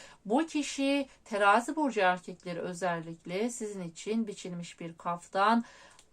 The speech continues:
dünyaya inmiş bir melaike, hiç kimsenin üzülmesini istemeyen,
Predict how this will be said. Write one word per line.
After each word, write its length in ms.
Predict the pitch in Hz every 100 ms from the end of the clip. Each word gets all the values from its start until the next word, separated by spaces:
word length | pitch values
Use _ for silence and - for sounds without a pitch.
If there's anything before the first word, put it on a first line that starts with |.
| - 185
dünyaya 580 | 233 226 208 202 196
inmiş 500 | - 190 180 170 -
bir 120 | 196 180
melaike, 880 | 175 175 175 170 170 170 - 208 214
hiç 160 | 220
kimsenin 440 | - 220 208 185 170
üzülmesini 600 | 196 202 180 170 - 170
istemeyen, 760 | 170 - 214 226 226 226 220